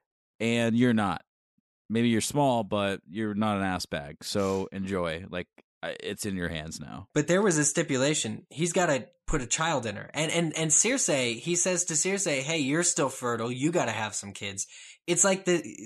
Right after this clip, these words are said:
Speaker 2: they're all cemented with children and marriage, and this is how Tywin clings to power, essentially. He,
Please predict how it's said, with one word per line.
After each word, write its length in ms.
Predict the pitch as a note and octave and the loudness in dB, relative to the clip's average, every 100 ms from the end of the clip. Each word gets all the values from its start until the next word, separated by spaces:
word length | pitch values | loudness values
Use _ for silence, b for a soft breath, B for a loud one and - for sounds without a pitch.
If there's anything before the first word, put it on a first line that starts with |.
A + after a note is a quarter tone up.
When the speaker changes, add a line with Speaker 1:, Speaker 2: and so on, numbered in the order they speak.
| C3+ | -4
Speaker 2:
they're 260 | D3 D3+ | 0 2
all 300 | D3+ E3 E3 | 2 2 2
cemented 720 | D#3 - D3 C#3 D3 C3+ A#2 | 2 0 0 -2 -4 -4 -4
with 240 | A2+ A2+ - | -2 -4 -2
children 500 | - C#3+ C3 A#2+ A#2 | -4 -2 -2 -4 -4
and 180 | G#2+ A2 | -4 -4
marriage, 340 | A2+ A2+ A2 | -4 -4 -4
and 100 | A2+ | -6
this 140 | B2+ C3+ | -4 -2
is 140 | - | 0
how 200 | B2+ B2 | 0 -4
Tywin 800 | A#2+ - B2+ B2 A#2 G#2+ G#2+ G#2+ B B B B - | -4 -4 -2 -2 -2 -4 -4 -8 B B B B -6
clings 420 | - C#3+ C#3 A#2+ | -2 0 0 0
to 100 | A#2+ | -2
power, 520 | - B2 C3+ C#3 G#2+ | -2 0 2 2 2
essentially. 500 | G#2 - A#2 G#2+ A#2 | 0 0 0 -2 -2
He, 180 | B2 D#3 | -2 -4